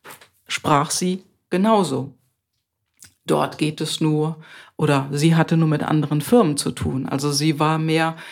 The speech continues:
im karitativen Umfeld tätig, im sozialen Umfeld. Und auch da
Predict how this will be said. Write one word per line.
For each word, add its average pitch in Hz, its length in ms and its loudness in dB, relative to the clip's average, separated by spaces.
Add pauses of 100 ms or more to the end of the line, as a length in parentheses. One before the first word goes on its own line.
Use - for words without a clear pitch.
(300)
im 160 500 4
karitativen 170 800 2
Umfeld 139 440 0
tätig, 135 400 -6
im 151 120 0
sozialen 165 640 2
Umfeld. - 560 -8 (1300)
Und 220 240 4
auch 165 200 2
da 214 540 2